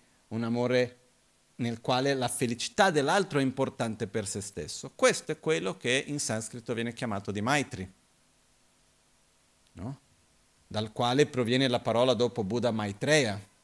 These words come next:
ok? Che per quello che Buddha Maitreya, dal suo proprio nome, in realtà è il Buddha dell'amore, è la personificazione dell'amore. Però la parola maitri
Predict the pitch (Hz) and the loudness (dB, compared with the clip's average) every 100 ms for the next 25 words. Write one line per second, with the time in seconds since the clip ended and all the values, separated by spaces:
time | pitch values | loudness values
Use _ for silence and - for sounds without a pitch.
0 | _ _ _ _ _ _ _ _ _ _ | _ _ _ _ _ _ _ _ _ _
1 | - - 117 139 - - - 101 139 117 | -20 -8 -6 -6 -10 -10 -8 0 0 0
2 | 104 117 127 156 143 113 120 135 - _ | -2 0 0 0 0 2 4 4 0 _
3 | - 110 104 117 139 113 160 151 107 117 | -8 -8 -4 -6 -2 -2 0 0 0 0
4 | 135 131 _ - 104 123 107 117 127 98 | -2 -2 _ -10 -4 -2 -2 0 0 0
5 | 104 127 110 101 98 107 151 135 107 107 | -2 0 0 -2 -2 0 2 2 0 -2
6 | 110 110 - 120 - 113 110 113 - 98 | -4 -2 -2 -2 -2 -4 -4 -6 -8 -6
7 | - 143 135 110 98 127 151 101 92 - | 0 2 2 0 0 2 2 2 -4 -14
8 | _ _ _ _ _ _ _ _ _ _ | _ _ _ _ _ _ _ _ _ _
9 | _ 180 135 143 - 175 175 165 151 123 | _ 0 2 2 2 2 4 2 2 2
10 | 107 - 120 180 190 | 0 -2 -2 -2 -6